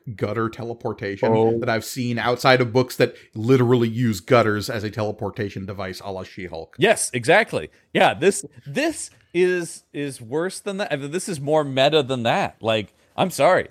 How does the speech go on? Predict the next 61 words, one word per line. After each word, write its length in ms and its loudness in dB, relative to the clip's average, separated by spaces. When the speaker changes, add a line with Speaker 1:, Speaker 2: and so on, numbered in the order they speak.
Speaker 2:
this 140 -6
is 100 -2
asking 300 2
a 40 -2
lot, 300 2
and 160 -4
that 160 0
called 240 0
itself 380 0
out. 340 -4
Uh, 80 8
Speaker 1:
Right. 260 0
At 120 0
Speaker 2:
yeah. 60 2
Speaker 1:
least 180 -2
She-Hulk 440 4
is 120 -2
like, 180 2
"Well, 180 6
we're 120 0
gonna 140 4
move 200 4
between 320 -2
the 60 -2
gutters 400 2
now, 160 -4
so 160 -6
come 160 -2
along 300 -4
with 140 -10
us, 160 -12
why 80 -2
don't 140 -6
you?" 60 0
Speaker 2:
Right. 200 0
Uh, 140 2
because 340 -2
they 160 0
see 280 -4
that 200 -2
Leia 420 2
is 220 -6
out 240 0
on 160 -4
the 80 -6
mast 500 -6
of 140 -12
this 140 -6
ship, 380 -6
and 120 -10
they're 120 -8
like, 220 -6
"Oh 140 0
no, 200 0
we 140 0
better 420 4
do 160 0
something 340 -2
to 60 -6
save 440 2
her." 440 -8